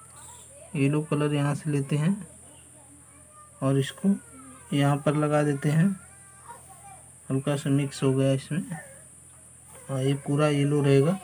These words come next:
इसको mix कर देते हैं यहाँ पर इस तरह से। और उसके बाद हम लेते हैं white color, देखिए ये white color लेते हैं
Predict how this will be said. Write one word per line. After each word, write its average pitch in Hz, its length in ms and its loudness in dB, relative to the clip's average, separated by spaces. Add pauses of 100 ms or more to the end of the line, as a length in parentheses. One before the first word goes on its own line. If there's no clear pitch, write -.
(1500)
इसको 139 280 -2
mix 143 280 -2
कर 143 200 0
देते 139 280 0
हैं 139 60 4
यहाँ 135 200 2
पर 170 160 -4 (1160)
इस 139 180 -4
तरह 143 200 0
से। 196 200 -2 (220)
और 139 100 4
उसके 139 280 0
बाद 147 200 0
हम 139 180 4
लेते 139 240 2
हैं 165 180 4 (1200)
white 143 360 4
color, 127 280 -4 (1300)
देखिए 131 280 -4 (1400)
ये 151 100 0
white 131 260 0
color 131 360 -2
लेते 131 240 -2
हैं - 160 -4